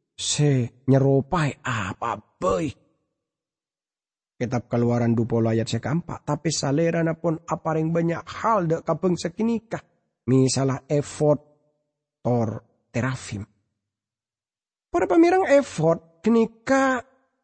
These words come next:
angkui sesece, seyangkui sarang mam imam agung. Terafim kenika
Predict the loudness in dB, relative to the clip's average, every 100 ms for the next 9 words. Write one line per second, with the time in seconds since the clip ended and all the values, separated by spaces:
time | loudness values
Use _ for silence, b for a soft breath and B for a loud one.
0 | _ _ _ _ _ 2 4 2 0 4
1 | 6 6 4 0 -2 -4 -4 -4 -4 -6
2 | _ -8 -2 -2 2 4 4 0 2 2
3 | 4 2 4 4 2 2 2 2 0 -8
4 | -6 -6 -6 -10 _ _ _ _ _ _
5 | _ _ _ _ _ _ _ 0 2 2
6 | 2 4 4 4 4 4 0 0 2 0